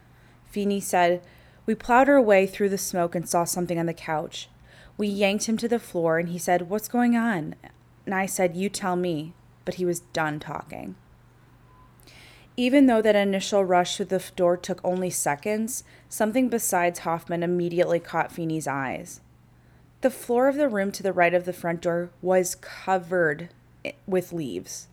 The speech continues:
And this is where I'm gonna ask you to go ahead and Google Matt Hoff-, Matthew Hoffman, Ohio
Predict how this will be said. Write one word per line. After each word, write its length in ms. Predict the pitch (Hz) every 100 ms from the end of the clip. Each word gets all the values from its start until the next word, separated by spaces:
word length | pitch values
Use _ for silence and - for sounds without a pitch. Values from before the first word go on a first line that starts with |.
| - _ _ _ _ _ _ _ _ _ _ _ _
And 160 | 175
this 220 | 170 190 247
is 160 | 220
where 380 | 196 180 175 175
I'm 80 | 175
gonna 140 | 175
ask 380 | 170 170 170 -
you 120 | 180
to 560 | 175 - 180 165 165 143 -
go 160 | - 175
ahead 240 | 180 175
and 160 | 165 170
Google 400 | 175 165 170 160
Matt 260 | 165 156 160
Hoff-, 300 | 165 160 -
Matthew 380 | 185 185 190
Hoffman, 600 | 170 165 160 170 160 156 -
Ohio 760 | 170 147 165 156 151 151 151